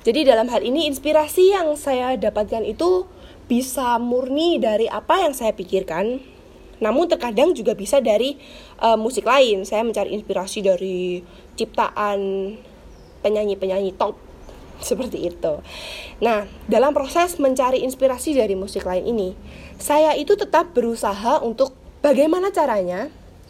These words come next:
eh, saya bisa menghasilkan musik yang jauh berbeda dengan musik yang saya jadikan sebagai inspirasi.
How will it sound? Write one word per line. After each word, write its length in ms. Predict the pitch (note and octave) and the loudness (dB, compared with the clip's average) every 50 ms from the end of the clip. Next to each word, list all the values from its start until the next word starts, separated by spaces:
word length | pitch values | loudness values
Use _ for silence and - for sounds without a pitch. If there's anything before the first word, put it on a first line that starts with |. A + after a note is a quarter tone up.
| - - - - - - - - - - - - - - - | -20 -20 -20 -20 -20 -20 -20 -20 -20 -20 -20 -20 -16 -6 0
eh, 460 | - C#4 C#4 C4+ C4+ C4+ C4 C4 C#4 | 4 4 4 6 4 4 4 2 2
saya 240 | C#4+ D4 D4 D#4+ E4+ | 2 4 4 4 4
bisa 240 | B3 D4 C4 D4 D#4 | 4 2 2 2 2
menghasilkan 560 | D4 C#4+ B3 A#3+ A#3 A#3 A3+ - C4 D4 C#4+ | 2 0 -4 -4 -2 -2 0 2 2 0 2
musik 400 | C4 A#3+ B3 - - C#4 C4 G#3 | 0 -2 -4 -4 -4 -4 -2 2
yang 240 | A3+ C4+ D4+ D#4 C4 | 4 4 4 2 0
jauh 320 | - B3+ A3+ A#3 C4+ C4+ | -2 0 0 2 0 0
berbeda 400 | C4+ A#3 G3+ F3 G#3 G3+ G#3 A3+ | 0 -2 -2 0 0 2 2 2
dengan 320 | B3+ A#3 A3+ G#3+ G#3+ A#3+ B3 | 2 2 0 -2 -2 -2 -2
musik 320 | A3 A#3 - - C4+ - | -4 -6 -6 -4 -2 0
yang 160 | B3 C4 C4 | 0 -2 -2
saya 160 | - C4 A#3+ A#3 | -4 -4 -4 -2
jadikan 320 | G#3 G#3+ F#3+ F#3 - B3 | -2 -2 -4 -4 -6 -8
sebagai 320 | C4+ - - G3 G3 E3 | -8 -4 -6 -4 -4 -4
inspirasi. 640 | F#3+ G#3 - - G#3 A3 A#3+ D4 - C4+ A#3 F3+ F#3 | -6 -6 -2 0 0 2 0 0 -2 -4 -4 -6 -6